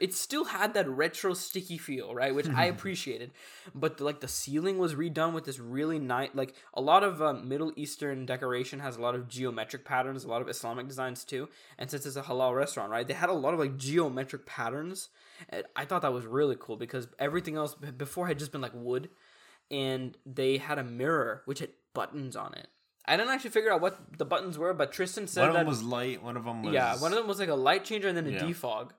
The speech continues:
Speaker 2: Yeah.
Speaker 1: which that's, that's pretty cool. Soap dispenser,
Speaker 2: A
Speaker 1: standard,
Speaker 2: defog
Speaker 1: sink
Speaker 2: in a
Speaker 1: dispenser,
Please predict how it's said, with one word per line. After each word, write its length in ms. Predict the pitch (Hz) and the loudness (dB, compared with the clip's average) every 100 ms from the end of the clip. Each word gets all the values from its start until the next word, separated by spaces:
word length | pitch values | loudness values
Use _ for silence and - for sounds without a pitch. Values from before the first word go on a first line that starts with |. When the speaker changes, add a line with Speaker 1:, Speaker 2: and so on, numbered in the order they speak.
| _ - - | _ -16 -2
Speaker 2:
Yeah. 80 | |
Speaker 1:
which 180 | 147 151 | 0 2
that's, 300 | 139 143 175 - - | 4 6 4 -2 -6
that's 260 | 107 143 | 0 0
pretty 220 | - 107 113 | 0 -10 -10
cool. 300 | - 117 - - _ - | -6 -6 -8 -20 _ -8
Soap 240 | - 226 | 0 0
dispenser, 560 | 214 - 220 214 202 202 | 0 0 0 2 2 2
Speaker 2:
A 40 | |
Speaker 1:
standard, 560 | 202 190 180 175 175 175 | 0 0 2 4 4 4
Speaker 2:
defog 160 | 147 143 | 2 4
Speaker 1:
sink 220 | 190 180 | 2 0
Speaker 2:
in 80 | - | -4
a 60 | |
Speaker 1:
dispenser, 840 | 160 - 160 160 160 156 151 147 | -4 -2 0 0 0 0 2 0